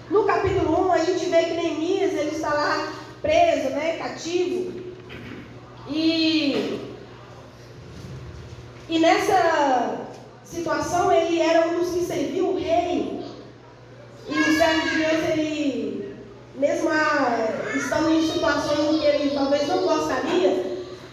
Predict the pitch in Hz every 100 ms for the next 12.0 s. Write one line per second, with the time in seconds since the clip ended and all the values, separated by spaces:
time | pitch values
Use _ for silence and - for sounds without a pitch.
0 | - - - - 269 302 320 330 320 302
1 | 277 254 226 214 - - - 370 381 349
2 | 349 339 - 349 392 392 339 - 285 277
3 | 320 - - 320 320 294 294 294 330 320
4 | 392 403 403 - 277 - - 220 202 -
5 | - - - - 330 370 392 349 349 -
6 | - - - - - 320 320 370 349 349
7 | 285 - 359 440 427 - 359 - 370 381
8 | 381 - 359 415 494 480 - 508 - -
9 | 466 - 339 359 381 392 311 262 285 330
10 | 339 330 311 339 330 330 320 403 392 -
11 | 302 339 370 359 349 359 240 240 233